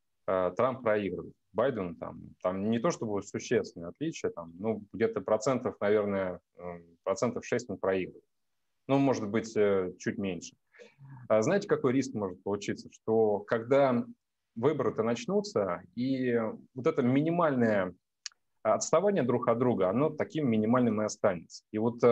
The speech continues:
это может спровоцировать не просто какую-то дичайшую волатильность, это может, э, войти в историю, потому что каждый из них ведь, э, сейчас будет цепляться за,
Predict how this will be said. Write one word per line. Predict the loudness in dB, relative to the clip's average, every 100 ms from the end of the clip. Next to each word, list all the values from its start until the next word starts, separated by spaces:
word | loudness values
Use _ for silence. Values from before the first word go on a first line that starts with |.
| 4 4
это | 2 4
может | 4 4 0
спровоцировать | 0 2 4 4 4 4 2
не | 0
просто | 0 -2 -6
какую-то | -6 -4 -6 -6
дичайшую | -8 0 0 0 -4 -4
волатильность, | -2 -4 -8 -10 _
это | -2 2 4
может, | 4 4 2 4
э, | 4 4 2 0 0
войти | 0 2 -2
в | -2
историю, | 0 2 2 -2
потому | 0 0
что | 0 2 2 0 -10 _ _
каждый | 2 2 4 2
из | 2
них | 0 0
ведь, | -2 0 2
э, | 4 4 -2 -10
сейчас | -6 0 2 2
будет | -2 -2 -2
цепляться | 0 4 4 2 -2
за, | 2 4 4 2